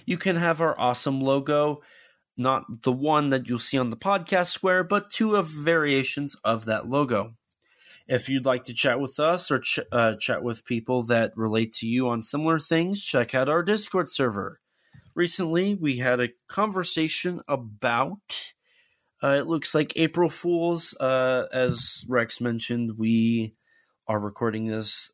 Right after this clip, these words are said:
ahead of schedule because of the crazy schedule we are about to have. So, yes, the conversation was about April Fools and the potential for what was a joke and what was not today, or I guess yesterday now,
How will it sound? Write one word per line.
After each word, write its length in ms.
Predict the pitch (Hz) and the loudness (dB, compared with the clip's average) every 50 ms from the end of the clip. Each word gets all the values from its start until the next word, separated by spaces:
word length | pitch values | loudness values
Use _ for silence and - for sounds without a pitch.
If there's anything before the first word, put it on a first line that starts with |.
| _ _ | _ _
ahead 340 | - 104 95 101 117 117 117 | -10 -8 -4 -2 -2 0 0
of 140 | 117 110 104 | -2 -4 -4
schedule 640 | - - - 175 180 175 160 175 175 175 180 175 156 | -6 -6 -2 0 -2 0 0 -2 0 2 2 2 2
because 500 | 143 147 143 - - 135 120 117 - 120 | 0 -4 -4 -2 -2 -2 -2 0 -2 -4
of 140 | 104 104 | -4 -4
the 80 | - 104 | -6 -10
crazy 460 | - - - 104 101 101 98 101 104 | -12 -6 -4 -2 -2 -2 -2 -2 -4
schedule 640 | 101 - - - 107 101 101 104 107 107 104 104 104 | -4 -4 -2 0 0 0 0 -4 -4 -4 -4 -4 -4
we 320 | 104 107 107 104 101 95 - - | -4 -4 -4 -4 -4 -6 -6 -4
are 160 | - 107 101 98 | -4 -2 -2 -2
about 320 | 95 104 95 95 95 - | -2 -2 -4 -4 -6 -10
to 80 | - 98 | -12 -12
have. 600 | - - 151 147 147 143 139 139 131 131 - - _ - - - - - - _ _ | -8 -4 -2 0 0 0 0 -2 -4 -8 -16 -20 _ -20 -20 -20 -20 -20 -20 _ _
So, 680 | - - - - 175 170 165 165 165 160 160 147 - - _ _ _ | -12 -8 -4 0 2 2 4 4 4 4 2 0 -2 -8 _ _ _
yes, 340 | - 165 185 151 120 - - - | -2 0 2 2 0 -2 -4 -4
the 100 | 139 127 | -4 -2
conversation 680 | - 151 147 143 139 139 - - 139 135 123 - - | 0 0 0 0 -2 -6 -4 -2 -2 -2 -2 -4 -4
was 160 | 123 120 113 | -4 -4 -4
about 280 | 120 117 117 117 117 117 | -4 0 0 2 2 2
April 260 | 117 113 - - 117 | 0 -2 -4 -8 -10
Fools 480 | 113 - 175 185 185 180 175 170 156 - - | -8 -4 -2 0 2 2 2 0 -2 -6 -6
and 260 | - 135 135 135 135 127 | -2 0 0 0 0 0
the 60 | 123 | -4
potential 580 | 117 - - - 131 127 120 - - 135 123 117 | -6 -6 -4 -4 -4 -2 -2 -2 -2 -2 -4 -4
for 280 | - - 120 117 117 113 | -4 -2 0 2 2 0
what 540 | 113 113 117 117 113 110 107 - - - - - _ _ _ _ _ _ _ _ _ _ | 0 0 2 2 2 2 0 -4 -10 -12 -12 -14 _ _ _ _ _ _ _ _ _ _
was 320 | 120 123 117 113 107 - | 2 2 4 2 2 -2
a 60 | 101 | -6
joke 460 | 101 101 - 185 196 196 185 185 - - | -8 -2 0 2 4 4 2 0 -2 -2
and 140 | - 127 123 | 0 0 4
what 180 | 120 123 - - | 4 2 2 2
was 240 | 127 120 107 - - | -2 -4 -4 -4 -2
not 360 | 131 127 127 123 123 - - - _ _ _ _ | 2 2 4 4 2 0 -4 -14 _ _ _ _
today, 480 | - - 127 117 123 117 117 120 120 113 | -8 -8 -4 0 0 2 2 0 0 0
or 200 | - 117 110 104 98 | -2 -2 -2 -2 -2
I 60 | 107 | -2
guess 280 | 104 117 113 107 - - | -2 -2 -4 -4 -2 0
yesterday 540 | 143 151 147 - - 123 113 107 110 110 | 0 0 0 -2 -4 -4 -2 0 0 0
now, 440 | 107 107 107 107 110 110 107 107 - | 2 0 0 0 0 0 -2 -6 -10